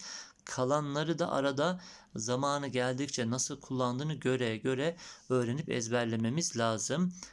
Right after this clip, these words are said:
Extra word, ekstra kelimeler diye dördüncü grup olarak başlık atarsanız son olarak neymiş bakalım? Spectator, taraftarlar. Bunu mesela büyük ihtimalle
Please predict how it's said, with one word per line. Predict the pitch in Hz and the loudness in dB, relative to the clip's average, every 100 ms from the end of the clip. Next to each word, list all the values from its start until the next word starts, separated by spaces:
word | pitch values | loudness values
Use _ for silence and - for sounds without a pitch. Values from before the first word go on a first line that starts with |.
| _ | _
Extra | - 185 - - 123 | -2 -2 -2 0 2
word, | 117 127 - | 4 4 2
ekstra | - 165 - 135 127 | -4 -4 -2 -2 -2
kelimeler | 131 120 123 117 113 | -2 0 2 2 2
diye | 117 113 87 - 117 | 0 -2 -4 -6 0
dördüncü | 131 120 123 113 117 120 | 2 2 -2 -2 -2 0
grup | 123 120 - | 0 -2 -2
olarak | 123 113 107 - | -2 -2 -4 -8
başlık | - 123 - - | -2 -2 -2 -6
atarsanız | 120 120 117 - 117 117 156 190 - - - - | -6 -2 -2 -2 -2 0 2 0 -2 -10 -20 -18
son | - 165 | -4 0
olarak | 156 117 127 156 | 2 2 2 0
neymiş | 131 120 110 - | 0 0 0 -2
bakalım? | 113 120 117 156 175 180 - - - | -4 -2 0 2 0 -4 -14 -16 -6
Spectator, | - - 131 - 120 131 135 170 143 113 - - _ _ _ - | -4 -2 -4 -2 -2 0 2 2 2 0 -8 -14 _ _ _ -8
taraftarlar. | 117 110 - 113 110 110 123 - - - _ _ | -4 -4 -2 -2 0 2 2 0 -6 -10 _ _
Bunu | 127 110 | -2 0
mesela | 104 - 117 143 127 | 0 0 -2 -2 0
büyük | 123 | -2
ihtimalle | 120 - 107 104 117 151 | -4 -6 -4 -2 -2 -4